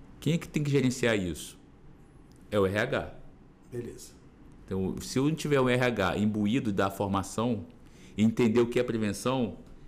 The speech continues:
Speaker 1: a gente não vai conseguir chegar no de-, denomina-, denominador comum, certo? Por exemplo.
Speaker 2: Porque, pelo que você me falou,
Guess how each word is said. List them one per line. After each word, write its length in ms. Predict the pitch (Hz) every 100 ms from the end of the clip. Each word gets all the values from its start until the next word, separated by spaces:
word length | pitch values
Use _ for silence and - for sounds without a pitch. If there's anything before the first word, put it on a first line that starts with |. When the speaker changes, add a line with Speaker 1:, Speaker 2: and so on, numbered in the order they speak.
| - - - - - -
Speaker 1:
a 40 |
gente 120 | 92
não 80 | 104
vai 80 | 107
conseguir 320 | 113 - 123
chegar 360 | 120 127 117 120
no 320 | 135 127 113
de-, 240 | 110 113 113
denomina-, 420 | 110 113 113 110 -
denominador 560 | 95 110 117 110 117
comum, 380 | - 156 113 78
certo? 400 | - 113 110 - - - - - - - -
Por 100 | 113
exemplo. 480 | 120 113 92 78 - - -
Speaker 2:
Porque, 280 | - - 175
pelo 300 | - 185 185
que 100 | 185
você 260 | 143 -
me 140 | 120 113
falou, 560 | - 101 139 123 -